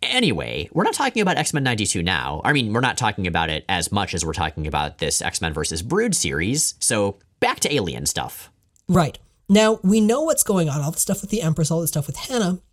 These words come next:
Speaker 2: because on a vacation at the Grand Canyon, Jean Grey picks up on the Hannah Brood frequency in a dream. So Jean and Scott are there. They're on vacation with Jean's parents and niece and nephew.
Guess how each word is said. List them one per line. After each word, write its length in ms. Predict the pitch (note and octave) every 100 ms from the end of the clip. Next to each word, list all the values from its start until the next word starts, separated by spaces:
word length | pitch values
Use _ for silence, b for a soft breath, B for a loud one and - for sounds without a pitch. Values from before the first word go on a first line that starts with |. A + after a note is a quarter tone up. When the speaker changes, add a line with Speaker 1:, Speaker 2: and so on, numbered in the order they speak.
| _ E3
Speaker 2:
because 720 | F#3+ - F3+ F3 A#3 - - _ _ _ _ _ _ _ -
on 120 | F#3+
a 60 | G#3+
vacation 600 | A3 A3 - C#4 - C#4
at 100 | -
the 60 |
Grand 300 | F#3+ F#3+ E3+
Canyon, 520 | - F3+ E3+ C#3+ E3 D3
Jean 340 | - F#3 B3
Grey 300 | D#3+ D3+ F#3
picks 400 | - - - -
up 200 | D#3 - b b b -
on 240 | D#3 D#3+
the 80 | C#3+
Hannah 380 | - D#3+ E3 F3
Brood 340 | D#3 C#4+ C4+
frequency 580 | - F3 - D3 - D#3
in 180 | C3 C3+
a 80 | C#3+
dream. 420 | D#3 F3 A#2+ A2 - _ _ _ _ _ _ _ _ _
So 240 | - G3+
Jean 260 | D#3+ G#3+ E4
and 100 | E4+
Scott 260 | - G#3 F#3+
are 60 |
there. 200 | F3 E3
They're 120 | E3+
on 100 | F#3
vacation 420 | G3+ G3+ A#3+ G#3 G3
with 140 | F#3
Jean's 260 | - E3+ -
parents 440 | - D#3+ D#3 -
and 120 | D3+
niece 240 | D#3+ D3 E3
and 100 | G3+
nephew. 360 | C#4+ - A3+